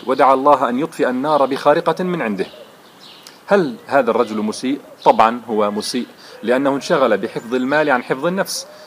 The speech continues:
ومع أن الصلاة أحب القربات إلى الله، لكنها في هذه الحالة شغلته عن واجب الوقت الذي لا يجوز الانشغال عنه، ألا وهو إنقاذ زوجته وأولاده، فلا يجوز له أن يصلي في هذه الحالة.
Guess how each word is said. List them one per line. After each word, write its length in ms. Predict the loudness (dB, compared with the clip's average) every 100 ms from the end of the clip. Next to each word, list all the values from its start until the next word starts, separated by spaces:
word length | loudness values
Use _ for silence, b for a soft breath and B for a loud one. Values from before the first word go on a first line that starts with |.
| B 2
ومع 340 | 6 6 6
أن 120 | 4 0
الصلاة 360 | 0 2 2 2
أحب 220 | 0 0
القربات 480 | 0 -2 2 2 0
إلى 160 | 0 0
الله، 260 | 0 -2 -2
لكنها 460 | -4 -2 -4 -4 -6
في 180 | -6 -4
هذه 220 | -4 -4
الحالة 360 | 0 0 0 -8 B B
شغلته 580 | -6 0 0 0 0 0
عن 120 | 0
واجب 360 | 0 -2 -2 -4
الوقت 360 | 0 0 -2
الذي 340 | -4 -2 -2 -2
لا 240 | -2 -2
يجوز 260 | -2 -4 -4
الانشغال 520 | -6 -4 0 2 2
عنه، 300 | 2 0 -10 -12 B 0
ألا 160 | 2 2
وهو 440 | 0 0 0 0 -4
إنقاذ 480 | -4 0 2 0
زوجته 600 | -4 -4 -4 -6 -8 -6
وأولاده، 420 | -4 -4 -6 -10 -12 -16 B B 0
فلا 240 | 2 4
يجوز 260 | 2 0 0
له 280 | 0 0
أن 60 | -2
يصلي 420 | -2 -4 -2 -4
في 160 | -4 -8
هذه 200 | -6 -6
الحالة. 320 | -2 -2